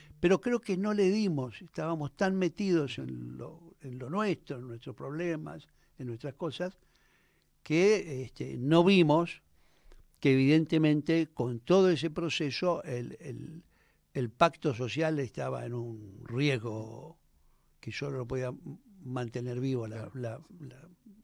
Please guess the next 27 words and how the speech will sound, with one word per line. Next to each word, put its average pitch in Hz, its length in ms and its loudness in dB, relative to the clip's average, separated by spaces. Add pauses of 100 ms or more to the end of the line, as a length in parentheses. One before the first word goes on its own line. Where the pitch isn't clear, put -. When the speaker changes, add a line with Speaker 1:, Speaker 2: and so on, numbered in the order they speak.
(200)
Speaker 1:
actividad 123 340 -6
Speaker 2:
Ujú, 117 60 -8
Speaker 1:
política 127 300 -8
de 131 60 -6
Speaker 2:
sí. 135 40 -10
Speaker 1:
Perón. 139 320 -6
Speaker 2:
De 123 100 -8
hecho, 127 180 -6
la, 120 180 -6
la 120 140 -8
historia 143 360 -4
ubica 131 380 -4
el 110 60 -6
setenta 107 380 -10
y 101 40 -12
tres 113 180 -8
setenta 101 300 -12
y 104 40 -10
cuatro 131 280 -4
como 107 200 -6
el 98 260 -14
comienzo 117 480 -6
económico 113 480 -6
del 104 120 -4
neoliberalismo, 101 920 -6
en, 95 400 -16
eh, 95 120 -20